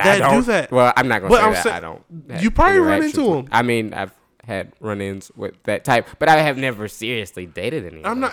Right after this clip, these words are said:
Speaker 2: people.
Speaker 1: but I'm not, I'm not putting it on you. I'm just saying in the general circumstance, just like it's,
Speaker 2: I'm
Speaker 1: just like it's dudes out here. I'm putting it in the general circumstance, Daniel.
Speaker 2: Eh.
Speaker 1: And I think you're taking it personal. I don't want you
Speaker 2: I'm
Speaker 1: to
Speaker 2: not
Speaker 1: take
Speaker 2: taking
Speaker 1: it
Speaker 2: it personal, but I'm just looking at it from a, a wider lens.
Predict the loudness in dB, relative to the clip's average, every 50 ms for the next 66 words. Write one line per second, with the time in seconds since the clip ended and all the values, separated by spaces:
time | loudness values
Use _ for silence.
0 | -6 -8 -4 -2 0 0 0 -2 -4 -6 -6 -8 -8 -6 -6 -6 -2 -2 -2 -2
1 | -2 -4 -6 -6 -8 -8 -10 -12 -12 -14 -14 -14 -14 -14 -12 -14 -12 -12 -12 -12
2 | -12 -12 -10 -10 -8 -8 -8 -8 -8 -6 -8 -8 -8 -10 -14 -14 -14 -14 -12 -10
3 | -10 -10 -8 -6 -4 -2 0 2 0 0 0 -4 -14 -20 -20 _ -2 -2 0 0
4 | 4 2 2 2 2 -4 -6 -6 -8 -6 -2 2 4 4 4 4 2 2 2 2
5 | 0 -6 -6 -6 -8 -8 -4 -2 -4 -2 -2 -4 -4 -4 -4 -6 -4 -4 -4 -4
6 | -4 -4 -4 -6 -6 -6 -6 -12 -14 -14 -14 -16 -16 -18 -18 -18 -18 -20 -20 -20
7 | _ -14 -12 -8 -8 -8 -8 -8 -6 -4 -4 -2 -2 -4 -8 -8 -6 -4 -4 -4
8 | -4 -4 -4 -6 -4 -2 -2 -2 -2 -2 -6 -10 -8 -6 -6 -4 -4 -4 0 0
9 | 4 6 6 6 6 4 4 4 2 2 2 2 2 2 -2 0 4 4 4 4
10 | 2 -2 -8 -10 -8 -6 -6 -4 -4 -4 -2 0 0 0 0 -2 -4 -8 -8 -6
11 | -4 -6 -6 -6 -8 -12 -12 -8 -4 -2 -2 -2 -2 -4 -8 -12 -12 -12 -12 -10
12 | -10 -10 -10 -10 -12 -14 -16 -20